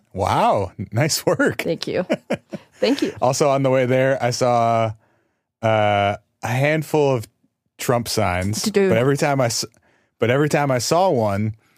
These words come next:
Speaker 1: every one of their neighbors had, like, really large, aggressive Biden signs pointed at the Trump
Speaker 2: Good.
Speaker 1: sign.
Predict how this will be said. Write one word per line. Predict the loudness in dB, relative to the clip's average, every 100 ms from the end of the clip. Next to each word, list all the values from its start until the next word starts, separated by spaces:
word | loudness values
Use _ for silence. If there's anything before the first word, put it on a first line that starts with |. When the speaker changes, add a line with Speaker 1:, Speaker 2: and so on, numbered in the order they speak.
| _ _ _ _ _ _ _ -2
Speaker 1:
every | 0 2 2 4
one | 2 2
of | 0
their | 0
neighbors | 2 2 2 2 0 -2 -4 -4
had, | -2 0 0
like, | -2 -2 -6 -16 -6
really | 0 2 2 2 2
large, | 2 2 2 2 0 -4 -6 -8 -12 -4
aggressive | -2 2 0 0 0 -2 0
Biden | 0 0 -2 -2
signs | 0 0 0 -2
pointed | -4 -2 -2 -2 0
at | 0 -2
the | -4
Trump | -4 0
Speaker 2:
Good. | 2
Speaker 1:
sign. | 2 0